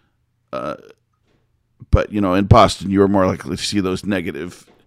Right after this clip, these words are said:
negative single-digit temperatures when you would actually,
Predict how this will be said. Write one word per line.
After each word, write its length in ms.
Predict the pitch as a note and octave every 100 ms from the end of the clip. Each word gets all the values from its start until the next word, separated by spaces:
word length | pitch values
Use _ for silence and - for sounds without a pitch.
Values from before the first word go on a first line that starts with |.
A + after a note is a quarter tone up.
| _ _ _ _
negative 460 | G#2 G2+ G2 F#2
single-digit 600 | - A2 F#2+ F#2 F#2+ F#2 F2
temperatures 500 | G#2+ G2 - G#2+ - - -
when 440 | G#2 G#2 G2+ F#2+ - _ _ _
you 80 | A2
would 100 | A2+
actually, 680 | G#2+ G#2 F#2 G#2+ G2 F#2